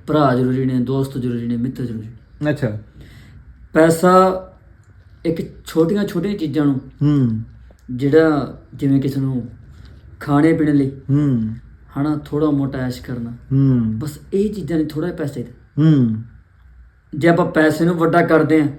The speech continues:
Speaker 2: ਹੂੰ।
Speaker 1: ਤੇ ਰਿਸ਼ਤੇ ਨੂੰ ਛੋਟਾ ਕਰਦੇ ਹਾਂ,
Speaker 2: ਹੂੰ।
Speaker 1: ਉਹ ਫਿਰ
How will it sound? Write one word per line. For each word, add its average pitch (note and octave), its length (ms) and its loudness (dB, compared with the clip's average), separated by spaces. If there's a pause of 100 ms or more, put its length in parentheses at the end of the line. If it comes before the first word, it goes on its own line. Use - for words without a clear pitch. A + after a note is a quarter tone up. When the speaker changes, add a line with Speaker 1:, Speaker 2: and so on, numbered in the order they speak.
Speaker 2:
ਹੂੰ। C3 360 2 (140)
Speaker 1:
ਤੇ D#3+ 120 0
ਰਿਸ਼ਤੇ C#3+ 300 2
ਨੂੰ D3+ 100 -2
ਛੋਟਾ D3+ 240 -2
ਕਰਦੇ C#3+ 320 -4
ਹਾਂ, C#3+ 80 -4 (280)
Speaker 2:
ਹੂੰ। B2 340 -2 (360)
Speaker 1:
ਉਹ D#3 180 -8
ਫਿਰ D3 160 -4